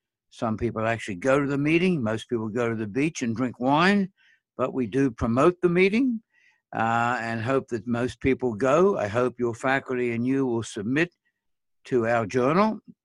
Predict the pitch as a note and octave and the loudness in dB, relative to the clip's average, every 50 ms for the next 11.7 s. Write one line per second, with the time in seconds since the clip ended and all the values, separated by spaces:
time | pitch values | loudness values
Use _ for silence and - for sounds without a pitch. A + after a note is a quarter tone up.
0 | _ _ _ _ _ - A#2 A#2 A#2 A#2+ A#2 A2+ A2+ A2 G2+ F#2+ C3 B2+ - - | _ _ _ _ _ -10 -8 -6 -6 -6 -4 -4 -4 -6 -4 -4 -4 -6 -6 -10
1 | A2+ F#2 B2+ B2 A#2 A2+ A2 B2+ C3+ C3 C3+ C#3+ - - B2 G#2 G2+ F#2+ F#2 A#2+ | -6 -4 -2 -2 -2 -2 -2 -2 -2 -2 -2 -4 -6 -6 -6 -6 -6 -4 -2 2
2 | C3+ D#3+ G3+ A3 G#3+ G#3 - _ _ _ _ _ - - _ _ _ _ _ _ | 4 4 6 4 4 2 -4 _ _ _ _ _ -20 -20 _ _ _ _ _ _
3 | _ G#2 G#2 G#2+ A2+ A#2 A2+ A2 G#2+ A2+ G#2 - D3 D3 C#3+ C#3 C#3 C3+ A#2 - | _ -12 -10 -6 -6 -6 -4 -4 -4 -6 -6 -2 0 2 2 4 2 0 0 0
4 | C#3 C3+ C3 C3 B2+ A#2+ C3 A2+ G#2 C#3 C3+ C#3 C3+ C3 C#3 D#3 F3 E3+ C3 A#2 | 0 0 0 0 0 -2 -4 -4 -2 0 0 2 2 2 2 2 2 2 2 0
5 | A#2+ A2+ - - A2 G#2 A2 - - C3 B2 B2+ B2+ - - - - C#3 D#3 F#3 | -4 -4 -6 -6 -6 -6 -6 -4 -2 0 0 0 0 -2 -10 -4 0 2 2 2
6 | F3+ - _ - G2 F#2+ - _ - D3+ D3 D3 - - - - D#3 D#3 E3+ F#3+ | 0 -4 _ -10 -10 -10 -10 _ 0 0 0 0 -2 -10 -4 -2 2 4 6 6
7 | F#3+ F3 - _ _ _ _ _ _ _ _ _ G#2 G2 - - B2+ B2+ C3 C3 | 4 4 -2 _ _ _ _ _ _ _ _ _ -8 -8 -6 -4 -2 -2 0 0
8 | C3+ B2+ - - C3+ A#2 B2 C#3 C#3+ C#3 C3 C3 B2+ B2+ C3+ D3+ D#3+ E3+ F#3+ G3+ | 0 -2 -2 -4 -2 -2 0 0 0 0 0 0 0 0 2 2 4 4 4 4
9 | F#3+ - - - _ _ _ _ _ _ _ _ _ _ _ _ _ - G#2 A2+ | 2 -2 -10 -18 _ _ _ _ _ _ _ _ _ _ _ _ _ -8 -6 -6
10 | A#2 A#2 - - C3 C#3 C#3+ D3+ C#3 - C3 B2+ B2+ B2+ B2 A#2+ A#2+ A#2 A2+ A#2+ | -6 -8 -10 -4 -2 -2 0 -2 -2 -4 -4 -2 -2 -2 -2 -2 -2 -2 0 0
11 | C3 C3 B2+ B2 - C#3 C3+ C#3+ D#3+ D#3+ B2 F2+ E2+ | 0 0 0 0 -2 -2 -2 0 0 0 0 -2 -4